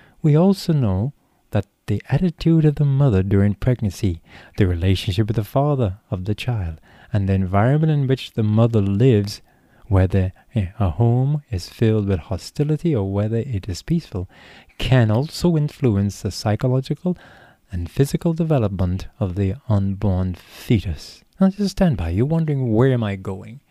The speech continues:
I'm setting the platform for understanding the difference between punishment and discipline, and eventually,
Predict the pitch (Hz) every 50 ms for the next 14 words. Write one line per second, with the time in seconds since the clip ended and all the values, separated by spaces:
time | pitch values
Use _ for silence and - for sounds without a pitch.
0 | _ _ _ _ _ _ _ _ _ _ _ _ - - 85 - - - 101 90
1 | 87 107 131 156 160 - - 156 165 - - - - 113 95 90 95 98 - -
2 | 117 110 110 123 123 131 123 - - - 151 135 117 107 104 101 101 101 104 101
3 | 98 - 123 - - 147 147 - - - 143 - - 110 104 101 101 98 - _
4 | - 110 120 131 143 131 - - - 143 143 151 156 - - _ _ _ _ _
5 | _ _ _ _ _ _ 95 92 92 90 90 90 - - 101 - - 101 95 -
6 | - - 82 78 76 - _ _ - - - - 98 92 95 110 123 143 135 -
7 | - 139 135 139